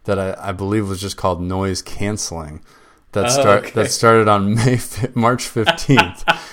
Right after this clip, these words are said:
Speaker 1: And so, like, as they were marketing it, apparently quite a few people in, in the U K and,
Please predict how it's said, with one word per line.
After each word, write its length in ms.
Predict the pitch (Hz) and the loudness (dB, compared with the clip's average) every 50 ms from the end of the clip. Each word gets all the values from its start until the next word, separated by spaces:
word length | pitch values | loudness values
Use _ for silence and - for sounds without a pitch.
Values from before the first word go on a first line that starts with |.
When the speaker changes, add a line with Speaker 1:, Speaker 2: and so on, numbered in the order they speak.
| - - | -6 -4
Speaker 1:
And 140 | 110 113 | -4 -2
so, 140 | - - 120 113 | -2 0 2 2
like, 200 | 110 107 104 - | 2 2 0 0
as 260 | 123 113 110 98 101 | 0 0 0 0 2
they 120 | 123 127 | 4 4
were 160 | 143 147 135 | 6 6 4
marketing 640 | 120 113 117 127 135 180 - - 139 107 98 95 92 | 4 4 4 4 4 4 2 2 0 0 0 0 -2
it, 180 | 90 90 92 - - 139 - - - - - | -4 -6 -6 -8 -10 -14 -14 -16 -18 -12 -8
apparently 720 | 95 92 - 104 110 123 135 151 156 143 110 101 98 98 | -8 -6 -4 -2 2 4 4 4 4 4 2 2 2 0
quite 400 | 98 - - - - - 104 107 | -2 -6 -10 -6 0 2 2 2
a 40 | 113 | 2
few 200 | 110 - 127 117 | 0 -2 -4 -4
people 400 | 120 - 123 120 131 123 110 104 | -4 -2 -4 -4 -2 -2 -4 -4
in, 320 | 98 95 92 92 95 - - | -4 -4 -6 -8 -10 -10 -10
in 200 | - 107 98 95 | -10 -8 -6 -6
the 80 | 92 90 | -6 -6
U 200 | 87 90 98 104 | -6 -6 -6 -8
K 380 | 101 - 104 98 98 101 104 98 | -6 -6 -4 -4 -4 -4 -4 -4
and, 460 | 98 95 90 87 87 87 87 87 | -6 -6 -6 -6 -8 -8 -8 -10